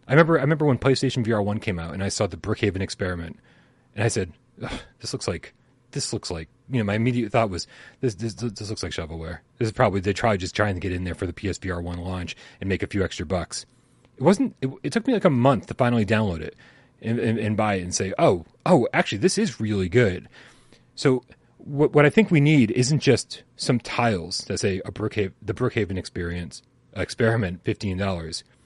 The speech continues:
What we need is when, when you go to the P S V R two section, again, V R games already are hard to find right now, so they need to make a P S V R one section and a P S V R two section, nice and easy to get to.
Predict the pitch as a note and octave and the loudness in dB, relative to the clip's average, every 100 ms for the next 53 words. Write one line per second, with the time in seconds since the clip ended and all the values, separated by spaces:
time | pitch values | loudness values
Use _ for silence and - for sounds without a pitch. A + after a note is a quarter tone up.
0 | _ _ - - - C#3 D3 D#3 E3+ E3 | _ _ -20 -20 -4 2 2 2 2 0
1 | B2+ A2 - _ - C3 C3+ B2 _ - | 0 -4 -8 _ -2 0 0 -2 _ -4
2 | C3+ C#3 C3 D#3 F3 C#3+ - D#3+ C#3 C3+ | 2 2 2 2 0 -2 -4 -2 -2 -2
3 | B2+ A#2 - B2+ - C#3+ - F2 - G#2+ | -2 -2 -4 -4 0 -2 -2 -8 -8 0
4 | C3 G2 - - _ - A2+ D#3+ E3 C3+ | 0 0 -6 -20 _ -12 -2 4 6 6
5 | A#2 G#2 - - _ - G#2+ A2 G2+ E2+ | 2 0 -6 -14 _ -6 -2 0 0 -2
6 | - E2+ E2 F2+ E2+ D#2 F2 D#2+ E2 G#2 | -4 -4 -6 -6 -6 -8 -10 -8 -6 -2
7 | G2+ A2 A#2 G#2 G2+ - G#2+ G2 F#2+ F2+ | -2 0 -2 -4 -4 -2 -2 -2 -4 -4
8 | F2 F#2+ F2 F2+ - F#2 D#2+ - G#2+ - | -2 -4 -4 -6 -6 -8 -8 -4 -4 -2
9 | G2 F2+ - G#2 F#2 - F2 C3 - - | -4 -2 -2 -2 -4 -6 -4 -2 -2 -6
10 | - D#3+ D3 G#2+ G2 E3+ - F#2 | -4 -2 -2 -2 0 0 0 -6